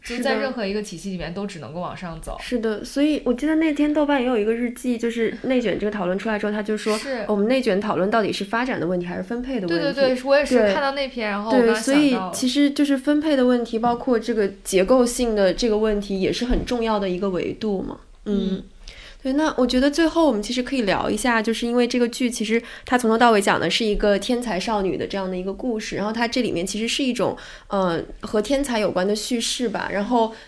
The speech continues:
Speaker 1: 李哲作为从小到大，
Speaker 2: <laughs> 围棋天才。
Speaker 1: 对，经常被，被人这样说的。
Speaker 2: 四岁就能看懂别人下象棋。
Speaker 1: 对，其实我，我们也是，就是挺好奇说，我觉得这样的天-，我觉得这样天-，天才叙事肯定不是说它完全是正确的，可能会有一定的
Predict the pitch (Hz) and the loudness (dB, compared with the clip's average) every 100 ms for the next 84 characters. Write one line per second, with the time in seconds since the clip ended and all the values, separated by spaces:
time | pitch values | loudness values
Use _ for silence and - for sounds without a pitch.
0 | - 233 185 214 233 240 311 254 - 269 | -8 -4 -2 0 2 4 8 8 10 10
1 | 277 330 247 254 277 277 269 254 254 269 | 10 10 10 10 10 10 6 8 10 8
2 | - 247 247 285 285 320 339 349 311 208 | 6 -2 0 4 4 6 8 10 8 4
3 | 262 233 381 381 370 277 285 311 233 330 | -2 2 4 4 4 2 2 0 0 6
4 | 311 262 240 254 269 254 277 - 285 285 | 8 8 4 2 2 2 0 2 4 4
5 | 269 233 - - - - 571 339 359 320 | 4 2 -2 -8 -6 0 2 4 4 4
6 | 339 294 269 - 392 277 214 220 247 247 | 4 2 2 2 4 4 6 8 6 6
7 | 285 294 339 302 240 - - 339 330 311 | 4 4 4 4 4 -2 0 2 4 2
8 | 330 370 370 285 - 262 262 247 269 320 | 0 0 0 2 2 2 2 4 2 4
9 | 262 254 285 - - 311 311 269 196 277 | 2 2 0 0 0 2 2 2 0 2
10 | 277 254 247 247 240 220 233 285 277 254 | 2 2 0 2 2 4 2 2 2 2
11 | 285 277 - 247 277 330 311 302 302 302 | 0 -2 2 2 4 4 2 2 2 2
12 | 269 294 285 277 208 247 226 254 254 269 | 2 4 4 2 2 0 -2 -4 0 2
13 | 262 240 196 233 240 247 311 247 226 226 | 2 2 2 0 -2 -2 -2 -2 -2 -2
14 | 185 185 190 175 208 262 196 170 180 247 | 0 -2 -2 -2 0 0 0 -2 -2 -2
15 | 226 220 | 0 -2